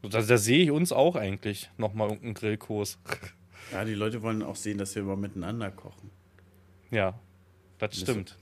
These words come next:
Speaker 2: also müssen wir irgendwas Interessantes. Wir haben ja leider auch unsere Weihnachtsfeier nicht geschafft. Hier mit Tino, mit Fabi.
Speaker 1: Nee.
Speaker 2: Was wir
Speaker 1: Guck mal,
Speaker 2: eigentlich
Speaker 1: nächste Woche ist soweit, ne? Einfach,
Speaker 2: Ja, die
Speaker 1: also
Speaker 2: stimmt, wir haben den vierten Advent, Leute.
Speaker 1: Ja.
Speaker 2: Heute der vierte Advent, wenn ihr es hört.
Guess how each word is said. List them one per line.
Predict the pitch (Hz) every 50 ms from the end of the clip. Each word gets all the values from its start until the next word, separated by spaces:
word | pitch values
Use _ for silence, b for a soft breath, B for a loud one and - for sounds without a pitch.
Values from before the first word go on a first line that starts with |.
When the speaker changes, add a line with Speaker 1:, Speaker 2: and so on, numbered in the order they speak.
| - 104
Speaker 2:
also | 78 62 64
müssen | 65 87 101 104 107 104
wir | 98
irgendwas | 76 87 101 - 104 95 -
Interessantes. | - - - - - - 107 101 -
Wir | 120 117
haben | 147 165
ja | 165 143
leider | 127 127 147 160 160 131
auch | - -
unsere | - 135 135 139 120 117
Weihnachtsfeier | 120 139 170 214 214 208 - - 110 98 92 90
nicht | 87 85 - -
geschafft. | - - - - 82 - - -
Hier | - 117
mit | 120 120 117 -
Tino, | - 147 151 143 139 123
mit | 120 127 127 127
Fabi. | - 123 123 123
Speaker 1:
Nee. | 123 123 123 123 123 127 127 131 127 123 120 B B B B B B B B B
Speaker 2:
Was | - 123 - -
wir | 143 -
Speaker 1:
Guck | - 151 143
mal, | 175
Speaker 2:
eigentlich | 147 135 135 147
Speaker 1:
nächste | - - 196 180
Woche | 180 180 - -
ist | 151 165 170 -
soweit, | - 269 196 120 107 101 101 101 -
ne? | - 107 110 147 185 214 - - - - - - -
Einfach, | 117 117 113 123 120 120
Speaker 2:
Ja, | 131
die | 123
Speaker 1:
also | 117 107 113 117 110 - - - -
Speaker 2:
stimmt, | 117 - - - 180 233 285 -
wir | 185 170
haben | 180
den | 208 190
vierten | 170 - 226 226 226 233
Advent, | 147 151 151 190 214 202 131
Leute. | 117 107 95 113
Speaker 1:
Ja. | 123 139
Speaker 2:
Heute | 170 202 208
der | -
vierte | - 160 156 151 147
Advent, | 135 127 139 160 165 151
wenn | 143 123 127
ihr | 120
es | 120 - -
hört. | 139 139 156 165 -